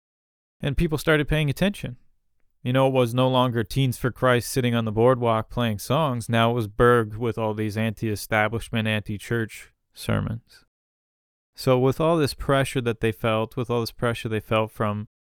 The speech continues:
the media and parents and everybody around them, they hit the road. And Berg had around fifty followers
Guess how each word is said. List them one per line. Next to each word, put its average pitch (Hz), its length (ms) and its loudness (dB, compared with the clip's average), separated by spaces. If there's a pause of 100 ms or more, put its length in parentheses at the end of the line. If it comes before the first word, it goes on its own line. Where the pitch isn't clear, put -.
(200)
the 120 80 2
media 120 540 2
and 120 200 -2
parents 113 640 -2
and 101 400 -10 (400)
everybody 110 400 -2
around 110 420 0
them, 110 140 -6
they 110 140 -2
hit 127 180 -2
the 120 80 -6
road. 104 420 -2 (1160)
And 107 260 -4
Berg 123 300 4
had 113 180 -2
around 110 460 0
fifty 160 320 0
followers 117 840 -2